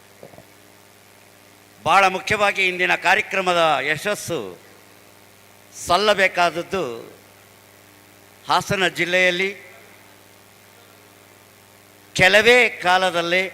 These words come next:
ಅತ್ಯಂತ ವೇಗವಾಗಿ ಜನಪ್ರಿಯತೆಯನ್ನು ಗಳಿಸಿರ್ತಕ್ಕಂತಹ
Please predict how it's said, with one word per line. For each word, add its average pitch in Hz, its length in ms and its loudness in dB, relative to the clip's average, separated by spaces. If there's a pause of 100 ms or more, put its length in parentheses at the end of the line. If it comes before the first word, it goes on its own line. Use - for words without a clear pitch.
(2000)
ಅತ್ಯಂತ 254 640 -2
ವೇಗವಾಗಿ 214 600 2
ಜನಪ್ರಿಯತೆಯನ್ನು 190 800 0
ಗಳಿಸಿರ್ತಕ್ಕಂತಹ 165 920 -4